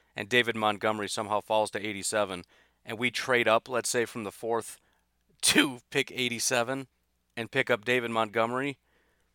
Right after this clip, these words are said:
I don't know, man. I'm so, I would probably just have to turn off the stream because that's just, that's it. That's all I need to know.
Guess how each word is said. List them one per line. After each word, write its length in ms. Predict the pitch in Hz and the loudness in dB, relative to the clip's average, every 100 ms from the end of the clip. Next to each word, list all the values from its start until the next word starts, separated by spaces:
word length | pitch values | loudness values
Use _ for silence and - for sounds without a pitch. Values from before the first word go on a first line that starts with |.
| _ _ - | _ _ 2
I 140 | 110 | 4
don't 140 | 107 | 6
know, 160 | 107 101 | 4 2
man. 240 | 98 98 | 2 0
I'm 120 | 98 110 | -2 -2
so, 140 | 127 | 2
I 100 | 123 | 4
would 200 | 123 - | 4 4
probably 220 | 123 117 | 4 4
just 160 | 107 - | 0 0
have 120 | 113 | 0
to 80 | 98 | -2
turn 220 | - 113 | -6 0
off 160 | 107 98 | 2 0
the 120 | 98 | -4
stream 380 | - 110 101 92 | -8 -6 -6 -6
because 220 | 92 95 | -8 -2
that's 240 | 98 95 | 0 0
just, 300 | - 95 - | -4 -6 -4
that's 240 | 107 101 - | 0 0 0
it. 180 | 107 - | -2 -2
That's 160 | - 107 | -12 0
all 160 | 107 113 | 2 4
I 60 | |
need 220 | 113 113 | 2 -6
to 60 | 110 | -2
know. 360 | 123 147 151 | 4 4 4